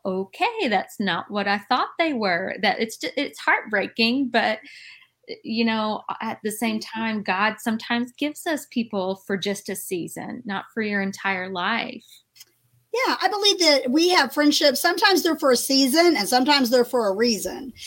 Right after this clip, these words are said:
Speaker 2: And what you said is very important to understand, because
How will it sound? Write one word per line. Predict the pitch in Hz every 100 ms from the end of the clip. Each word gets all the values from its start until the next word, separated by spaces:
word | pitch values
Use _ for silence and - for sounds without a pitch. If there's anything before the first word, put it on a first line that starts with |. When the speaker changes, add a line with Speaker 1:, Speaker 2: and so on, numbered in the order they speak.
| - -
Speaker 2:
And | 277 285 277 269
what | 381
you | 359
said | 381 349 302
is | 233
very | 311 415
important | 381 - 302 262
to | 240
understand, | 240 247 285 285 262
because | 240 254 233